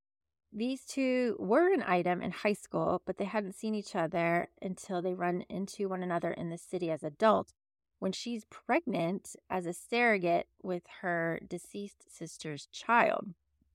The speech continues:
Yes, that's a mouthful, but it's a great setup for this romance book. And when this man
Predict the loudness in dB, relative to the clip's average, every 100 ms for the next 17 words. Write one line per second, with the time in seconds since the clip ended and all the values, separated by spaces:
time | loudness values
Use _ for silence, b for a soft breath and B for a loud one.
0 | _ _ _ _ _ _ -4 -2 -6 -4
1 | -4 -4 -6 0 2 2 0 0 0 -4
2 | -10 -4 -2 -2 0 2 2 -2 -6 -2
3 | -2 -4 -4 0 0 0 -4 -4 -2 -2
4 | -6 _ _ _ _ _ _ _ _ _
5 | 6 8 6 4 0 -4 -4 2 6 6
6 | 6 6 6 4 8 8 8 6